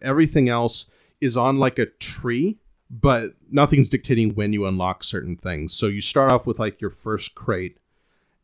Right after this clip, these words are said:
and that'll unlock, like, your first building, and then that building will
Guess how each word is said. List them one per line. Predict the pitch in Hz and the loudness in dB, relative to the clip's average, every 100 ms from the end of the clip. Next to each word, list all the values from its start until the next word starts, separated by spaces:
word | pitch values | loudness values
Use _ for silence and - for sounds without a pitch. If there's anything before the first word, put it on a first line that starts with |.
| - | -6
and | 104 | -4
that'll | 107 107 107 | -2 0 0
unlock, | 101 101 95 - | 0 0 -2 -4
like, | 98 - | -8 -6
your | 98 | -6
first | - - 92 - - | -6 -4 -6 -6 -6
building, | 95 90 82 78 85 _ _ _ _ | -4 -2 -4 -6 -8 _ _ _ _
and | 110 104 | -6 -4
then | 104 98 92 - | -4 -4 -6 -8
that | - 104 107 - | -4 -4 -4 -6
building | 110 101 101 98 95 92 | -6 -2 -2 -2 -4 -6
will | 98 92 92 - | -6 -6 -8 -10